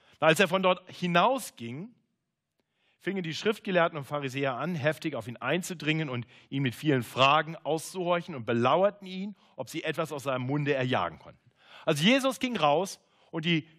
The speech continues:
Pharisäer und Schriftgelehrten machten einen Plan, sagen, wir werden jetzt Jesus nachgehen und wir werden ihm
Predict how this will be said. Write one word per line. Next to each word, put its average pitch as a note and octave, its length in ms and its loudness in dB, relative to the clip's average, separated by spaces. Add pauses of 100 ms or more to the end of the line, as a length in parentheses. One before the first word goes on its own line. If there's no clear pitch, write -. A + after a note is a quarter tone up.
(180)
Pharisäer G#3 500 4
und D#3+ 100 -4
Schriftgelehrten E3+ 680 0
machten F3 320 0
einen D3 260 -4
Plan, G3+ 360 4
sagen, C#3+ 300 -2
wir G#3+ 240 0
werden E3+ 260 0
jetzt C#3+ 220 -6
Jesus B2 360 -8
nachgehen D#3 720 -2 (240)
und C#3 140 -10
wir C3+ 80 -6
werden D3 340 4 (240)
ihm D3 240 -4